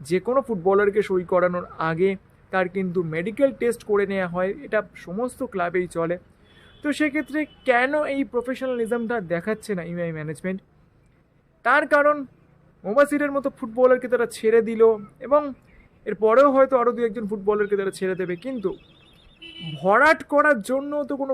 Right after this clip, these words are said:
ফুটবলার দরকার, এবং সেক্ষেত্রে ইমামির তরফ থেকে কিন্তু আমরা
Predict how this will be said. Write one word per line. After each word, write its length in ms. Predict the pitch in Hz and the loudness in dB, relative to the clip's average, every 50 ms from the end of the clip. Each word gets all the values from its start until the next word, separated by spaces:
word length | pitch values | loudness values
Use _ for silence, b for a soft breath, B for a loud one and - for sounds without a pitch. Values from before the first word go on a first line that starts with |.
| 254 - | -4 -6
ফুটবলার 460 | 254 214 208 220 226 220 220 214 196 165 196 | -8 -6 -2 0 0 0 0 -2 -2 -2 -2
দরকার, 340 | 196 202 202 202 - 214 190 180 190 | -2 -2 -2 -2 -4 -2 -2 -2 -4
এবং 120 | 202 208 202 196 - | -4 -4 -6 -6 -8
সেক্ষেত্রে 380 | - 226 233 247 240 240 247 233 233 214 190 | -8 -8 -6 -8 -8 -8 -8 -10 -10 -10 -10
ইমামির 320 | 196 220 240 262 269 233 - | -8 -6 -6 -6 -6 -4 -2
তরফ 200 | 226 214 226 214 - - | -2 0 -2 -2 -2 -4
থেকে 140 | 226 220 226 208 | -6 -6 -6 -8
কিন্তু 180 | 226 220 214 208 202 | -8 -8 -8 -8 -8
আমরা 140 | 196 202 208 | -6 -6 -8